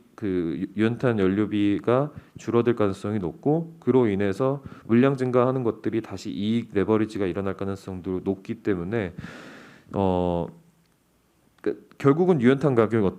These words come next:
추이를 봐야겠지만 상반기는 조금 실적적인 부분에서 부담이 있겠지만 하반기로 갈수록 완화되는 그런 모습이 나타날 가능성이 높다라고 보고 있습니다.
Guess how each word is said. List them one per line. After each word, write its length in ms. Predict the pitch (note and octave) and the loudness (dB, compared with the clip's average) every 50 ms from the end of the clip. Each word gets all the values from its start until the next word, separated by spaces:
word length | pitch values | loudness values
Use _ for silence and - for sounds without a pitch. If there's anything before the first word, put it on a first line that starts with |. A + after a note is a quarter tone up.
| - - | -10 -18
추이를 380 | - - - F3+ F3 D#3+ D#3 C#3 | -18 -6 -2 0 2 2 2 2
봐야겠지만 720 | A#2+ G2+ F#2 G2+ F#2+ F#2 - - G2+ G#2+ C3+ D#3+ F3 F3 - - - - _ - | 4 2 2 2 2 -2 -6 -6 -4 -2 0 0 -2 -4 -8 -16 -20 -20 _ -4
상반기는 640 | - - F3+ F#3+ F#3 G3+ G3 F#3+ F3+ F3+ F3 F3 E3 | -2 0 0 2 2 2 2 2 0 0 -2 -2 -2
조금 340 | - - - - F3 E3 D#3+ | -4 -6 -2 0 0 0 0
실적적인 520 | E3 F3 E3+ - E3+ E3 - D#3+ D#3 D3 | -2 -4 -4 -4 -6 -2 -2 -2 -2 -2
부분에서 320 | B2+ A2+ A2+ A#2 A2+ A2+ A#2 | -2 -2 -2 -2 -2 -4 -6
부담이 320 | - - - A#2 A2 G#2 | -8 -4 -2 -2 -2 -2
있겠지만 420 | F2+ - A2+ G2+ - - G#2 A#2 C3+ | -4 -6 -6 -8 -8 -8 -6 -4 -4
하반기로 400 | C#3+ D#3 D#3+ D3 C#3 C#3 B2+ A#2 | -2 -2 -2 -2 -2 -2 -2 -2
갈수록 340 | A2+ F#2+ - - - G2+ F#2+ | -2 -4 -4 -6 -6 -6 -4
완화되는 480 | F2 F2 F#2 G#2 G#2 G2+ F#2 F#2 F2+ | -4 -4 -4 -4 -2 -4 -4 -6 -6
그런 200 | F2 - G2 F#2 | -6 -8 -8 -6
모습이 380 | F2 F2 E2+ - - E2+ F#2+ F#2+ | -6 -8 -8 -8 -10 -10 -8 -8
나타날 340 | F2+ E2+ E2 - G2 F2+ E2+ | -8 -8 -8 -6 -8 -8 -8
가능성이 420 | - F2 E2+ E2+ - F2+ D#2+ D#2+ D2+ | -8 -10 -12 -12 -10 -10 -10 -6 -6
높다라고 540 | E2+ E2 E2 - F#2 F2 D#2+ D#2+ D2+ E2 | -6 -6 -4 -2 -2 -2 -2 -4 -6 -8
보고 240 | - - - - C#2+ | -12 -14 -16 -16 -16
있습니다. 380 | C#2+ - - - - - - | -16 -16 -18 -20 -20 -20 -20